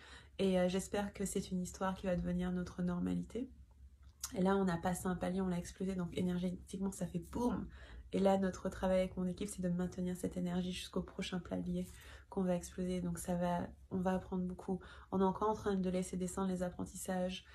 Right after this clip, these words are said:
Et, euh, d'ici notre premier live, euh, j'aurai le temps de, voilà, bien mettre à plat, euh, euh, ce qui s'est passé parce que c'était très intéressant. C'était peut-être mon trente-quatrième lancement, j'en sais rien. Non, non, pas vrai. J'ai fait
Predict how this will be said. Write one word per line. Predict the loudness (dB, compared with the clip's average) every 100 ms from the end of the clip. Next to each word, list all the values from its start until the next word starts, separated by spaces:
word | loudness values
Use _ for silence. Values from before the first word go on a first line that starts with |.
| -20 -8 0
Et, | 4 4
euh, | 2 0 0
d'ici | 0 -2 -4 -2
notre | -2 -2
premier | -4 -2 0 0
live, | 2 2 0 0 -4 -4 0
euh, | 2 2
j'aurai | 0 2 2
le | 2
temps | 0 0
de, | 2 2 2 0 -6 -20 -20 -10 2
voilà, | 6 8 8
bien | 6 4 10 12 12
mettre | 12 8 8
à | 6
plat, | 8 8 12 12 12
euh, | 12 10 8 2 -10 -4 4
euh, | 4
ce | 4
qui | 0
s'est | 4 8
passé | 8 8 4
parce | 2 2
que | -2
c'était | -2
très | -2 0 0
intéressant. | 0 0 -2 0 -4
C'était | -2 -4
peut-être | -2 -2 -2
mon |
trente-quatrième | -2 0 0 0 0 -2 0
lancement, | -2 -2 -2
j'en | -2
sais | -4 -4
rien. | -2 -2
Non, | 0
non, | 0 -2 -4 -6 -6 -2
pas | -2
vrai. | 0 -2 -4
J'ai | -4
fait | -4 -4